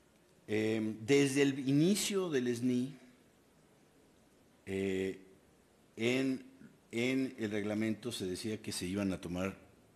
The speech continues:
en cuenta patentes y productos tecnológicos. La realidad es que nunca fue así. Este,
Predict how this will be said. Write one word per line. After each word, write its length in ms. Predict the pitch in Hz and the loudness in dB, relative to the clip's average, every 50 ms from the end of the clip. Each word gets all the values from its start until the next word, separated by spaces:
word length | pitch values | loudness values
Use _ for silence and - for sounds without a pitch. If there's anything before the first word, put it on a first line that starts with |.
| _ - | _ -10
en 120 | - 92 80 | -10 -10 -4
cuenta 480 | - 101 92 82 - 104 98 92 87 - - - - | -2 -2 -2 0 0 -2 -2 -2 -4 -8 -16 -10 -8
patentes 520 | 90 82 - - 90 85 82 - - - | -8 -6 -4 -6 -6 -6 -6 -8 -10 -14
y 40 | - | -14
productos 300 | - 85 82 78 - - | -14 -16 -16 -16 -16 -14
tecnológicos. 640 | - 95 92 101 113 120 110 101 85 - - - - - - - - - - - - - | -12 -8 -8 -6 -6 -6 -8 -10 -14 -18 -20 -20 -20 -20 -20 -20 -20 -20 -20 -20 -6 -2
La 100 | 107 110 | 0 2
realidad 300 | 120 123 120 127 135 139 | 2 2 2 2 2 0
es 100 | 135 - | 0 0
que 140 | - 120 | -2 0
nunca 300 | 110 107 104 101 - 107 | 0 0 0 -2 -4 -8
fue 140 | - - 104 | -8 -8 -8
así. 200 | 98 - 113 104 - - - - - - - - - - - - - - - - - - - - - - - - - - - - | -8 -8 -12 -14 -14 -18 -20 -20 -20 -20 -20 -20 -20 -20 -20 -20 -20 -20 -20 -20 -20 -20 -20 -20 -20 -20 -20 -20 -20 -20 -14 -8
Este, 640 | 87 87 - - - 98 90 90 87 87 87 87 | -8 -8 -8 -6 -6 -6 -4 -4 -4 -6 -8 -10